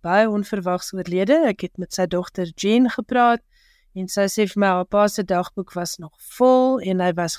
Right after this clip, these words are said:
gesond tot reg op die einde. Dan sou op die derde November sy vyfentagtigste verjaarsdag gevier het, maar was reg tot aan die einde van sy lewe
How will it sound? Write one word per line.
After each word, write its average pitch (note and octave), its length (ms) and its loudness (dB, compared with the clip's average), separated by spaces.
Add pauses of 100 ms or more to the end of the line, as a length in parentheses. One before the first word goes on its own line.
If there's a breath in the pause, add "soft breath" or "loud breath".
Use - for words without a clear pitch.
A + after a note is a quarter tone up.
gesond F#3 600 -2 (420)
tot F#3 240 0
reg E3+ 240 0
op F3+ 160 -4
die E3+ 160 0
einde. E3+ 460 -2 (760 soft breath)
Dan B3+ 260 4
sou C#4 380 4 (160)
op G#3+ 80 -2 (160)
die A3 100 2
derde G3 460 0
November G3+ 680 0
sy F#3 240 -4
vyfentagtigste A3+ 1300 -2
verjaarsdag F3+ 640 -2
gevier F3+ 400 -4
het, E3+ 160 -6
maar F3+ 160 0
was F3+ 240 -2
reg A#3+ 340 2
tot C4+ 220 0
aan A#3+ 100 2
die A#3 80 2
einde F#3+ 300 0
van F#3 240 -4
sy F#3 180 0
lewe E3+ 380 -2